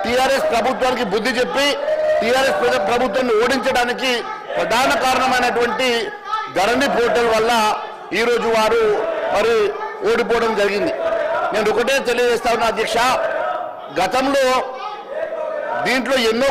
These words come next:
కుంభకోణాలు ఉన్నాయని మొన్ననే గౌరవ ఉప ముఖ్యమంత్రి బట్టి విక్రమార్క గారు కూడా చెప్పారు. దాదాపు రెండు లక్షల యాభై వేల కోట్ల రూపాయల కుంభకోణం ఉంది, దీంట్లో టీఆర్ఎస్ నేతలంతా కూడా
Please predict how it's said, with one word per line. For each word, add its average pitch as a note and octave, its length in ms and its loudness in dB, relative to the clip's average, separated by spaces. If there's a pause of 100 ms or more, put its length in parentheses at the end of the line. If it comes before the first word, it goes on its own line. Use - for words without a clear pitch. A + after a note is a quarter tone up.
కుంభకోణాలు B3+ 540 0
ఉన్నాయని A#3+ 360 2 (680)
మొన్ననే C4 380 2 (1300)
గౌరవ B3 280 4
ఉప A#3+ 80 0 (100)
ముఖ్యమంత్రి B3 500 0
బట్టి G#3+ 240 0
విక్రమార్క A#3 420 0 (160)
గారు G#3 160 0
కూడా F#3+ 180 -6
చెప్పారు. F#3+ 300 -2 (640)
దాదాపు A3+ 420 2 (180)
రెండు A#3 180 2 (100)
లక్షల A3+ 260 0 (180)
యాభై A3 300 2
వేల G#3+ 160 2 (120)
కోట్ల A3+ 220 2 (100)
రూపాయల A#3 360 2 (640)
కుంభకోణం B3 600 0
ఉంది, B3 220 0 (640)
దీంట్లో A#3+ 240 0 (100)
టీఆర్ఎస్ A#3+ 540 0
నేతలంతా A#3+ 460 0 (100)
కూడా A#3 200 2